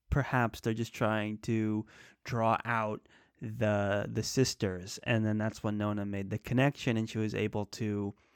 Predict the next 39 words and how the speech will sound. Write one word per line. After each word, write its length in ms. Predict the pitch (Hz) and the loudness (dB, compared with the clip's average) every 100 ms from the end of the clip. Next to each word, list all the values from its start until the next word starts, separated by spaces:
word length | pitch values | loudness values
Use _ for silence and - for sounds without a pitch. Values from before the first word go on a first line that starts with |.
| - - - _ | -20 -20 -20 _
transfer 500 | - 143 127 - 117 | 2 6 6 2 -2
the 80 | 107 | 0
message. 680 | 117 160 180 - 156 131 127 | 4 4 4 4 4 4 2
So 240 | - 139 117 | 2 6 10
that 240 | 131 175 | 10 12
was 160 | 214 165 | 10 8
all 260 | - 139 135 | 8 8 8
pretty 260 | - 143 139 | 8 8 8
crucial 720 | - - 123 - - 98 101 | 4 6 8 6 2 0 0
to 140 | - 104 | -2 0
the 160 | 104 | 0
success 540 | 104 107 - 110 107 - | -2 -4 -2 0 0 -2
of 100 | 104 | -2
this 240 | 101 - - | -2 -4 -10
mission. 640 | 98 107 107 - - 78 | -6 -6 -6 -8 -12 -12
I'll 80 | - | -14
give 240 | 107 113 101 | -10 -10 -8
you 120 | 98 | -10
that. 240 | 95 - - - - - - | -10 -14 -20 -20 -20 -16 -10
But, 480 | 135 120 110 104 - _ - | 2 8 8 8 2 _ 4
you 120 | 170 | 8
know, 160 | 127 | 8
there 260 | 139 143 143 | 8 8 10
always 300 | 143 156 143 | 12 10 8
seems 240 | - 135 - | 6 4 4
to 100 | 117 | 2
be 280 | 120 113 | 4 4
these, 360 | 107 107 101 - - - - | 4 0 -2 -8 -18 -18 0
like, 200 | 110 107 | 0 2
how 140 | 143 | 2
many 200 | 151 139 | 6 6
times 400 | 131 123 120 120 | 4 2 2 2
have 220 | - 107 110 | 0 -2 0
the 100 | 110 | 2
nuns 440 | 110 113 110 107 | 4 4 4 0
warned 600 | 104 110 113 113 110 107 | -2 2 4 4 2 -2
Nona 380 | 113 107 107 107 | -2 0 0 -2
of 220 | 98 101 | -4 -6
her, 440 | - 101 98 101 | -6 -6 -4 -6